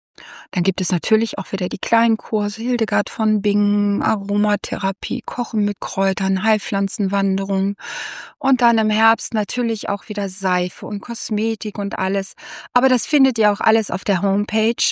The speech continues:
und, äh, wer mag, kann sich auch zum Newsletter eintragen.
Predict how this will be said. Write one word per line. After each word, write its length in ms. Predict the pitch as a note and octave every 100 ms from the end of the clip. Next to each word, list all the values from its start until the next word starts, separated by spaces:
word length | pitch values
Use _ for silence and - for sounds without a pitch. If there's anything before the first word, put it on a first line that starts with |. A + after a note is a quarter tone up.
| - -
und, 560 | F#3+ F3+ F3+ F3+ -
äh, 300 | F#3+ F#3+ F#3+
wer 300 | F#3+ G3 F#3 G3+
mag, 320 | F#3 G3 -
kann 200 | - F#3+
sich 220 | - A3+
auch 120 | G#3
zum 160 | - G#3
Newsletter 520 | A3 A#3+ A3+ - A3+
eintragen. 800 | G#3+ G3+ - G#3 G3 G3 G3